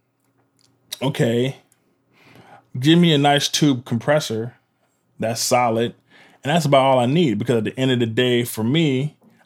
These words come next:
I don't need a host of 'em either, because the beauty of the, uh, the S D seven, say for instance,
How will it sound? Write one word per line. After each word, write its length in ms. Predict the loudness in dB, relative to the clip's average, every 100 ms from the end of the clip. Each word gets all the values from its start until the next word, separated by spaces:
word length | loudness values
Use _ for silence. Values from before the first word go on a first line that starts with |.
| 0
I 80 |
don't 100 | 2
need 140 | 2 0
a 60 |
host 300 | 0 0 0 0
of 100 | 0
'em 120 | 0
either, 240 | 2 0
because 580 | 0 -2 -2 -2 -2 -6 -6
the 80 | -4
beauty 400 | 2 2 4 4
of 380 | 2 2 -2 -12 -8
the, 240 | -4 0
uh, 420 | 0 0 -2 -4 -8 _ _ _ _ -10
the 160 | -4
S 180 | -2 -2
D 140 | -4
seven, 480 | -2 2 2 2 -4
say 220 | -2 -2
for 160 | -2 -2
instance, 720 | -4 -4 -4 -6 -8 -12 -16